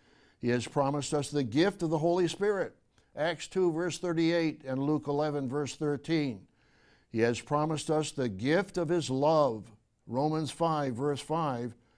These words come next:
and he has promised us eternal life, First John two, verse twenty-five.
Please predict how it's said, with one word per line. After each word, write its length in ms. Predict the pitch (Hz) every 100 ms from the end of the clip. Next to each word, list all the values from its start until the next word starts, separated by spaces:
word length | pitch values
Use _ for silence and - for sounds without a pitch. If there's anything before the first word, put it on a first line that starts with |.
| _ _ _
and 400 | 127 180 165 117
he 120 | 127 131
has 180 | 131
promised 540 | - 151 147 165 165 170
us 260 | 156 170
eternal 760 | 147 135 - - 170 175 170 160
life, 420 | 147 151 143 101 -
First 300 | 147 143 -
John 300 | 147 143 139
two, 380 | - 165 127 101
verse 340 | 131 139 - -
twenty-five. 840 | 147 143 135 143 139 123 92